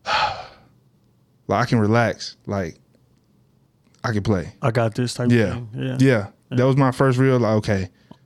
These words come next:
Speaker 1: I can play in college."
Speaker 2: Was that mainly because he let you, like, he kinda just said, "Whoever you
Speaker 1: Yeah,
Speaker 2: get to it,
Speaker 1: and,
Speaker 2: get
Speaker 1: like,
Speaker 2: to it," and you like, "All right, I'm gonna take the opportunity to do it"?
Speaker 1: Yeah, and then he started calling plays for me.
Speaker 2: Oh, okay.
Speaker 1: So I hit a
Speaker 2: Yeah,
Speaker 1: couple
Speaker 2: yeah,
Speaker 1: shots,
Speaker 2: yeah.
Speaker 1: and now he like,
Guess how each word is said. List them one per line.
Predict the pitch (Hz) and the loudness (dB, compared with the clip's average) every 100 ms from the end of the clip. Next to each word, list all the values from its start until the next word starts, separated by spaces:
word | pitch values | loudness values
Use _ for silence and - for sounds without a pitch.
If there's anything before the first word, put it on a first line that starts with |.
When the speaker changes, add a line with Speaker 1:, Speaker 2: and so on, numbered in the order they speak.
| _ _ | _ _
Speaker 1:
I | 104 | -6
can | 101 | -4
play | 101 90 | -4 -6
in | |
college." | 87 - - - | -6 -10 -14 -4
Speaker 2:
Was | 123 | 0
that | 120 131 | 2 2
mainly | 131 131 127 | 2 0 0
because | 120 - 113 | -2 -2 -2
he | 120 | 0
let | 117 120 - | 0 -2 -4
you, | |
like, | - 120 | -6 -4
he | 120 120 | -4 -4
kinda | 123 120 | -6 -6
just | 120 120 - - | -6 -8 -10 -14
said, | - 127 120 | -6 -4 -4
"Whoever | 120 120 120 | -6 -6 -2
you | 123 | 0
Speaker 1:
Yeah, | 165 175 | 2 2
Speaker 2:
get | 160 127 | 0 0
to | 139 | 0
it, | 131 | 2
Speaker 1:
and, | |
Speaker 2:
get | 135 | 2
Speaker 1:
like, | 131 | 0
Speaker 2:
to | 131 156 | 0 -2
it," | 156 - | -4 -6
and | 139 | -4
you | 123 | -2
like, | 117 110 | -2 -2
"All | |
right, | 120 | -2
I'm | |
gonna | 123 | -4
take | 127 123 | -4 -4
the | 120 | -4
opportunity | 117 123 127 120 | -6 -4 -2 -2
to | 123 | 0
do | 131 143 | 0 0
it"? | 123 | 2
Speaker 1:
Yeah, | 131 185 165 | 2 4 4
and | 131 | 4
then | |
he | 165 | 4
started | 180 185 | 2 0
calling | 151 156 120 | 2 2 0
plays | - 208 208 | 0 2 2
for | 143 107 | 2 0
me. | 90 - _ - | -2 -10 _ -4
Speaker 2:
Oh, | 147 196 135 | 0 0 0
okay. | 160 147 127 | 0 0 2
Speaker 1:
So | 147 | 2
I | 139 196 | 2 2
hit | 208 | 2
a | |
Speaker 2:
Yeah, | |
Speaker 1:
couple | 156 160 | 2 2
Speaker 2:
yeah, | 160 | 2
Speaker 1:
shots, | 185 240 165 | 2 2 0
Speaker 2:
yeah. | 107 104 | -2 -2
Speaker 1:
and | 135 | 2
now | 139 | 2
he | 165 175 | 4 2
like, | 143 123 | 2 0